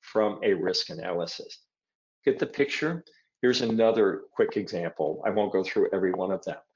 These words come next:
but this time I'm looking at a laptop.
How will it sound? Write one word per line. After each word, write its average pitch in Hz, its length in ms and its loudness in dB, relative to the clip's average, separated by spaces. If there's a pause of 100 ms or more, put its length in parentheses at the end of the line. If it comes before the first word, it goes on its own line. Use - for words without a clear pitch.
(320)
but 110 140 0
this 165 220 0
time 139 240 2
I'm 113 180 2
looking 131 300 2
at 117 80 6
a 113 40 6
laptop. 117 600 2